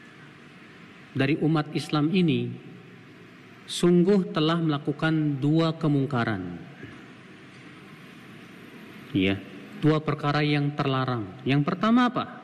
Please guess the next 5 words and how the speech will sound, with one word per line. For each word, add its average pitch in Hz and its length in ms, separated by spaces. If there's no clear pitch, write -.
Bahwa 127 240
itu 170 240
termasuk 139 500
sifat 143 540
munafik. 123 400